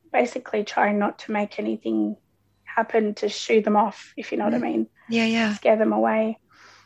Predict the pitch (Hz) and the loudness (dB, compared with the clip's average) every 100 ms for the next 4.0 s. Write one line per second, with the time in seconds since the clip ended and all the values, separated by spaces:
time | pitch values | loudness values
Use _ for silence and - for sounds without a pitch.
0 | - - 233 247 - 254 247 247 269 269 | -4 2 4 4 4 4 6 8 6 4
1 | - - 226 254 226 285 277 - _ _ | 0 -2 -2 -2 -4 -4 -10 -20 _ _
2 | _ _ _ _ _ - 240 240 - 254 | _ _ _ _ _ -8 -6 -6 4 6
3 | 269 269 - _ - 233 226 220 220 220 | 8 4 -2 _ -2 0 2 0 -2 -6